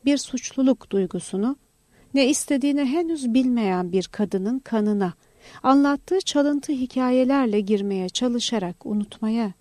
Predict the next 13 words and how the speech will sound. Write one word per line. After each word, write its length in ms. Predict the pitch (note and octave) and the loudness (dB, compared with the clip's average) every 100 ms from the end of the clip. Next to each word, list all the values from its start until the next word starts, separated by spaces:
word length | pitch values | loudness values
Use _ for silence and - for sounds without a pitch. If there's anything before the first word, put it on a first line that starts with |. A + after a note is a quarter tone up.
| _ - | _ -8
çalışa 500 | G3+ F3+ F3 - F3 | -6 -4 -4 -6 -8
dursun, 440 | F3 - - C4 - _ _ _ - - - | -10 -10 -6 -8 -8 _ _ _ -20 -20 -2
Filipina'nın 720 | C4+ D4 - F#4+ D4+ B3 G3+ | 2 2 2 0 2 2 2
başına 500 | F3+ - F#3 F#3+ C#4+ _ _ | 0 0 -2 -2 -4 _ _
Hamra 420 | - D4+ E4+ E4 C4+ | -4 0 2 2 2
Caddesi 520 | A3 F#3 F3+ F3 - | 2 0 -2 -4 -4
üzerindeki 840 | G3+ F3+ F#3 F3+ F3 F3+ - C#4+ - - - | -4 -2 -2 -2 -6 -6 -2 -2 -2 -14 -10
San 300 | - D#4 D4 | -2 0 0
Francis 560 | - D4+ D#4 - - | 0 0 0 -2 -6
Kilisesi'nde 840 | - F3+ F3 F3+ - F#3 F3+ A#3 B3 _ _ | -4 -6 -4 -6 -6 -6 -2 -2 -4 _ _
bazı 320 | C#4 D#4 D4 | -2 -2 -2
tuhaf 440 | C#4 - A3+ C4+ - | -4 -4 -4 -4 -4
olaylar 680 | A3 G3+ G#3 G3+ F#3 E3+ | -4 -2 -2 -2 -4 -8